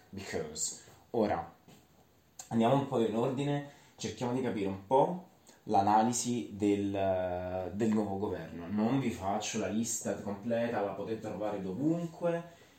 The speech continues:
Io vi do la mia interpretazione libera. Cosa ci vedo in questo governo Draghi? Dimmi cosa ci vedi in Draghi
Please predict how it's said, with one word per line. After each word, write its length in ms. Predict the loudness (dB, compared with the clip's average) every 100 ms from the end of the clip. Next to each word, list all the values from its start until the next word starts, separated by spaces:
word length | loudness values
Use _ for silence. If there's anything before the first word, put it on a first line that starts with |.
| -8
Io 200 | 0 2
vi 80 | 4
do 120 | 4
la 100 | 4
mia 360 | 2 2 0 0
interpretazione 1120 | -4 -6 -4 -2 0 0 0 0 0 0 -2
libera. 720 | -2 0 0 0 2 2 0
Cosa 300 | 2 2 2
ci 160 | 0 0
vedo 200 | 2 0
in 80 | -2
questo 300 | -6 -4 -2
governo 340 | 0 -2 -4
Draghi? 480 | -6 -8 -8 -10 -6
Dimmi 320 | -2 0 0
cosa 200 | -4 -6
ci 120 | -4
vedi 200 | -2 -2
in 80 | -2
Draghi 400 | -2 -2 -4 -8